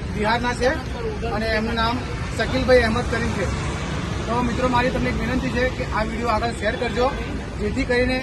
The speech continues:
એમના કોઈ જો સગા સંબંધી કે પરિવારો સુધી આ પહોંચે અને એના પરિવારનું મિલન કરાવીએ, એવો આપણે સંસ્થાનો ધ્યેય છે. અને આવા કોઈ બી નિસહાય, નિરાધાર વ્યક્તિ તમને રોડ પર દેખાય તો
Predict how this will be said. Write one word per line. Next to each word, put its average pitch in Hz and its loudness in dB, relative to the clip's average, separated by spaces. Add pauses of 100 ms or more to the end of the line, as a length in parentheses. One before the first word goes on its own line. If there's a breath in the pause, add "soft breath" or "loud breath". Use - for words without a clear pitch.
એમના 214 -2
કોઈ 226 -2
જો 233 0
સગા 214 -2
સંબંધી 220 -2
કે 226 -4
પરિવારો 220 0
સુધી - 0
આ 214 0
પહોંચે 240 0 (480)
અને 240 2
એના 262 4
પરિવારનું 254 4
મિલન 254 4
કરાવીએ, 262 6 (300)
એવો 247 4
આપણે 262 4
સંસ્થાનો 240 0
ધ્યેય 151 2
છે. 156 2 (540)
અને - 4 (340)
આવા 240 6 (100)
કોઈ 220 4
બી 247 2
નિસહાય, - 6
નિરાધાર - 6
વ્યક્તિ - 0
તમને 226 0
રોડ 208 0
પર - 2
દેખાય 214 2 (440)
તો 214 -2